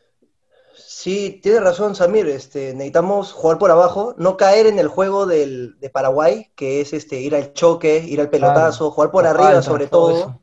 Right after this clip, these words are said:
Speaker 2: sí.
Speaker 1: que, que la selección... Eh, últimamente está mejorando en ese aspecto, pero siempre ha sido un punto débil, las
Speaker 2: Ujú.
Speaker 1: pelotas aéreas, los corners, tiros libres, jugar por abajo, tú mismo decías, Samir, tener a Peña yo creo que sería muy importante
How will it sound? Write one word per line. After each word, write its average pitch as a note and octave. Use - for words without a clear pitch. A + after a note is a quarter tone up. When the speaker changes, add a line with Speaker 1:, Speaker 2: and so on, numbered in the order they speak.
Speaker 2:
sí. C3
Speaker 1:
que, C#3+
que C#3+
la D3
selección... D3+
Eh, A2
últimamente A#3
está A#3
mejorando G#3+
en A3
ese G#3+
aspecto, G#3
pero E3
siempre F#3+
ha -
sido G3+
un F#3+
punto F#3+
débil, F#3
las C#3
Speaker 2:
Ujú. D3+
Speaker 1:
pelotas D3+
aéreas, D3+
los C3
corners, D3+
tiros D#3
libres, D#3+
jugar E3
por F3+
abajo, F#3
tú E3+
mismo F#3
decías, F3+
Samir, F3
tener E3
a F3+
Peña F#3+
yo F3
creo F#3
que F3+
sería E3+
muy E3+
importante E3+